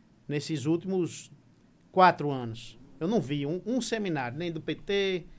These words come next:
nem do, da, da direita, de lugar nenhum. É, convoca o, é, quem se manifesta pra ser candidato, o cara vai sem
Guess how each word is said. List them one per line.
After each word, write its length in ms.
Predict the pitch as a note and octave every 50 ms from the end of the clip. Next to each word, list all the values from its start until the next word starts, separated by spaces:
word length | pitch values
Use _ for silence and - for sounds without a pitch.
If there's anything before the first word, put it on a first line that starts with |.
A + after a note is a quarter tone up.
| - - - - - -
nem 280 | C#3 C#3 C#3+ D3+ D3+ D3
do, 560 | C#3+ C#3+ C#3+ C#3 C3+ C3 B2+ B2+ B2 B2 B2 C3 B2+
da, 140 | C3+ C3 C3
da 180 | C3+ C#3+ C#3+
direita, 640 | C#3 C#3 C3+ A#2+ D3 F3+ G3 F#3 F3 - - - D#3+
de 220 | D#3+ E3+ F3+ D4 E4+
lugar 320 | F4 F4+ D4+ G#3 G3+ D4
nenhum. 260 | F#4 F#4 A#3+ D3 B2+ A#2+ - - - - - - - -
É, 120 | - E3+
convoca 720 | - - A3 A3+ A3 F#3 G#3+ A#3 B3 B3+ B3 B3 - C#4+ D4 - - - - - - - - - - -
o, 340 | - - F3+ D#3+ D3+ C#3+ C#3 - -
é, 340 | D3 C#3 C3+ C3 B2 B2 A#2+ A#2+
quem 200 | - D#3+ D#3 D3+
se 140 | D#3 - E3+
manifesta 520 | E3 D#3+ D#3+ D3 D#3 D#3 C#3+ C3+ - D3
pra 140 | - - C#3+
ser 180 | C#3 - D#3 C#3+
candidato, 600 | - F3 G#3+ A#3 G#3+ B3 A#3+ B3 C4 - - D#4+
o 120 | D#4+ C4+
cara 280 | - - D#3 D#3 D#3+ D3+
vai 160 | D#3 D3+ D3+
sem 400 | D3+ - E3 D#3 D3+ D3 C#3+